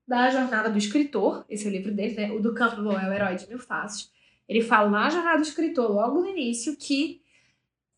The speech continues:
para os futuros escritores, roteiristas, né, não se preocupem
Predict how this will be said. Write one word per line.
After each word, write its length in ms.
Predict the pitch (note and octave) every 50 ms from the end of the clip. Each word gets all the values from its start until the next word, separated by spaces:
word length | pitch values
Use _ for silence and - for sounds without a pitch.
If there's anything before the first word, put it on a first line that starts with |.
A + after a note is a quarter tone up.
| _ _ _ _ _
para 220 | - B4+ C5+ A#4+
os 60 | G4+
futuros 440 | - - C#4+ B3 - A#3 G#3 F#3 G3+ G#3
escritores, 920 | G#3 - - G#3+ G3+ - - B3+ D4 D#4+ D4+ A3 G#3 - - - - - _ _ _ _
roteiristas, 680 | G3+ G#3 G#3 G3+ G3+ G#3+ C#4 F4 F4 - - A3 G#3 G#3
né, 300 | A3 A#3 C#4 D#4 - - _
não 240 | D#4+ E4 F#4+ G#4 A#4
se 120 | A4+ A#4 A4+
preocupem 720 | A4+ A#4 A4+ - - F4+ F#4 F#4+ F#4+ B3+ G3+ - -